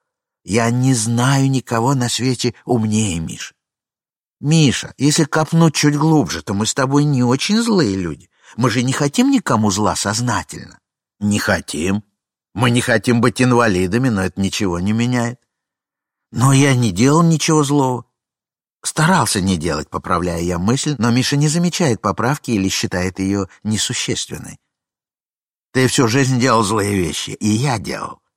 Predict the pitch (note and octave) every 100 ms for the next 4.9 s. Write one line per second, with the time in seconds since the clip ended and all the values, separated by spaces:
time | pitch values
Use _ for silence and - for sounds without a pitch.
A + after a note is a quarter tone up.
0 | _ - - - F#2 - - _ _ _
1 | _ _ _ _ _ _ _ F2+ A#2 E3
2 | - G#2+ - G2+ B2 B2+ B2+ A#2 A#2+ A2
3 | A2+ G#2 G#2 - G2+ G#2+ G#2+ G2 - _
4 | _ _ - A1+ - F#2+ G#2 - -